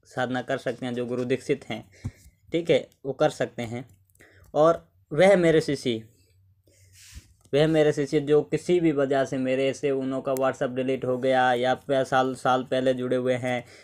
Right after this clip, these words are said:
जिन्हों को क्या है कि मेरा नंबर नहीं मिल रहा या नंबर तो मेरे ये पड़े ही हैं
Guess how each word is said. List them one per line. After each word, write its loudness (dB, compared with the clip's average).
जिन्हों -2
को 0
क्या 2
है 0
कि -2
मेरा 0
नंबर 0
नहीं -2
मिल 0
रहा 2
या 4
नंबर 0
तो -6
मेरे 0
ये 2
पड़े 2
ही 2
हैं -2